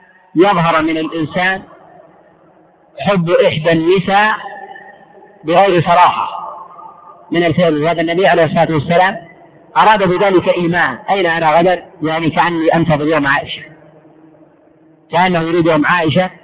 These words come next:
فأذن له عليهن رضوان الله تعالى أن يبيت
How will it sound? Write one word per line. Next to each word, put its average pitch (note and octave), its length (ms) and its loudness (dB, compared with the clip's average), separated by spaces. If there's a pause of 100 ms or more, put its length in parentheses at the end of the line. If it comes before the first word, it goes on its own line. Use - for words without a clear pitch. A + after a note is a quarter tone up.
(320)
فأذن D#3 640 2
له D#3 340 0 (460)
عليهن D#3 380 -2
رضوان D3+ 240 -2
الله D3 200 0
تعالى D3+ 340 0
أن D3+ 160 0
يبيت D3 300 -2